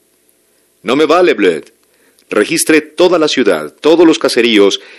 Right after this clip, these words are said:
y si no hay bastantes, meta a los comunistas y socialistas que encuentre." Cuando terminó de escuchar las órdenes perentorias de su superior, el teniente reunió a una parte de los hombres y les expuso la difícil papeleta que les había caído.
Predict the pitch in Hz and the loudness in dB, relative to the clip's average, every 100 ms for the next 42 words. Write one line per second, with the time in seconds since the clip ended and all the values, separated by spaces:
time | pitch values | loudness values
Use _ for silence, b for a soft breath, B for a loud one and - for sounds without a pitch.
0 | B - 101 135 147 151 131 - 143 139 | B -8 -4 -2 0 0 -2 -4 -4 -2
1 | - 127 123 151 185 185 156 156 123 117 | -2 -2 -2 -4 -2 -2 -2 -2 -2 -2
2 | 101 98 110 107 107 113 123 113 104 107 | -2 -6 -6 -6 -4 -4 -2 -4 -4 -4
3 | 98 87 - - _ _ _ _ _ _ | -4 -6 -8 -20 _ _ _ _ _ _
4 | _ _ _ _ _ _ _ _ _ 113 | _ _ _ _ _ _ _ _ _ -2
5 | 117 110 107 113 120 160 180 135 - 101 | -2 0 -2 -2 -4 -2 0 0 -2 -4
6 | 120 113 95 101 104 92 98 - 101 90 | -4 -2 -4 0 -2 0 -6 -4 -4 -4
7 | 101 98 92 87 85 - 87 78 110 - | -2 -2 -2 -4 -6 -8 -10 -10 -10 -8
8 | 101 117 98 - B B B 87 - 92 | -2 0 0 -6 B B B -10 -8 -8
9 | 117 110 107 104 101 113 131 110 113 98 | -6 -4 0 0 -2 0 2 2 0 -2
10 | 110 101 92 87 - 127 98 90 - B | -4 -4 -6 -6 -4 -4 -2 -4 -6 B
11 | B B 98 98 104 - 127 123 123 110 | B B -2 -2 -2 -2 -2 0 0 0
12 | 101 92 147 156 156 147 113 - 101 127 | -2 -4 -4 -4 -4 -2 -4 -2 0 0
13 | 135 135 123 104 101 87 98 98 95 107 | 0 -2 0 0 -2 -4 0 -2 0 -2
14 | 139 123 | -2 -8